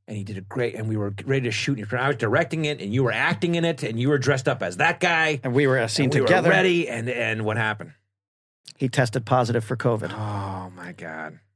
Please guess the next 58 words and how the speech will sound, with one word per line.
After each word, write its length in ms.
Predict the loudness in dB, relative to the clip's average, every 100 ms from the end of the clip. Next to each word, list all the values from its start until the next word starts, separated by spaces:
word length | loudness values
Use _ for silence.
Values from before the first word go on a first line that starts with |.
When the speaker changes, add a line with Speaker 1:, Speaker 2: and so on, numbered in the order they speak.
| 2
Speaker 2:
And 360 | 4 4 4 2
Speaker 1:
Oh, 460 | -2 -2 -2 -4
man. 360 | -4 -6 -4 2
Speaker 2:
and 360 | 4 4 2 -2 0
it 280 | 2 2 _ _ _ _ -12
started 440 | -2 2 4 2
to, 100 | -2 0
it, 160 | 0 4
we 160 | 4 6
were 100 | 4
in 260 | 4 4
the, 300 | 4 2 0 0
we 120 | 2
were 80 | 4
in 200 | 4 2
the 80 | 2
hair 200 | 4 2
and 100 | 2
makeup 240 | 2 0
trailer. 220 | -2 0 2
He's 80 | 4
Speaker 1:
Right. 40 |
Speaker 2:
getting 180 | 4 4
his, 180 | 0 0
his, 240 | -2 -2 -4 -12 -6
his 240 | -2 0
hair 300 | 2 4 2
coiffed 440 | 4 4 4 0
back 300 | 2 2 2
like 140 | 0 0
a 40 |
young 280 | 0 2 2
Eddie 160 | 0 2
Speaker 1:
And 160 | 4 4
this 140 | 4
Speaker 2:
Panizzi. 40 |
Speaker 1:
is 120 | 2 0
twenty 260 | -4 -2 0
twenty-one. 460 | 0 0 0 0
I 40 | 0
mean, 120 | 0
it, 220 | 0 0 0
it 220 | 0 2
was 160 | 0 2
still 180 | 0
pretty 340 | 0 -2 -2 -2
big 760 | -8 -12 -14 -10 -2 0 0
deal. 240 | 0 0 2
The 80 | 0
covid 280 | 0 0
testing 260 | -2 -4 -4
was 80 | -4
still 140 | -4
a 20 | -2
pretty 200 | -2 -2
big 240 | -4 -4
deal, 300 | -4 -2 0
and 200 | -2 -6